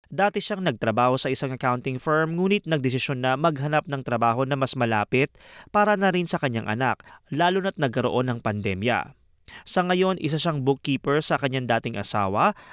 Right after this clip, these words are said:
at nagtatrabaho din bilang bar attendant. Ang sahod niya, sakto lang para sa renta ng bahay at mga pangangailangan nilang mag-ina.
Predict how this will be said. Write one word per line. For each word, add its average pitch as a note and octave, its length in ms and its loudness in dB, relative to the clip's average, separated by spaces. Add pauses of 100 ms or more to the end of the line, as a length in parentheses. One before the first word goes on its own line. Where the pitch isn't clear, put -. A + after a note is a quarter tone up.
at C3 240 -2
nagtatrabaho C#3 720 0
din E3+ 240 2
bilang C#3 320 2
bar A2 240 0
attendant. G2+ 720 -4 (440)
Ang D3+ 160 0
sahod D3 400 0
niya, F3+ 320 2 (160)
sakto - 560 0
lang A2+ 240 0
para A2 160 2
sa A2+ 160 -2
renta A#2 320 0
ng A2+ 80 -2
bahay C3 560 0 (240)
at A#2 240 0
mga C3+ 240 0
pangangailangan C3+ 640 0
nilang B2 240 0
mag-ina. A2 560 -2